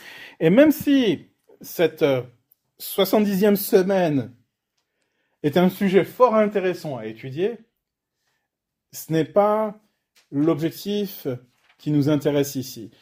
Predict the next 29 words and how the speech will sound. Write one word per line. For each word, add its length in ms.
C'est 180
bien 220
cette 240
période 240
de 80
soixante-neuf 640
semaines 380
qui 120
nous 200
intéresse. 640
Pourquoi ? 460
Si 220
on 100
prend 220
le 120
temps, 360
le, 160
le, 120
le 160
terme 220
semaine, 880
comme 160
désignant 420
donc 220
une 140
période 340
de 80
sept 320
ans, 260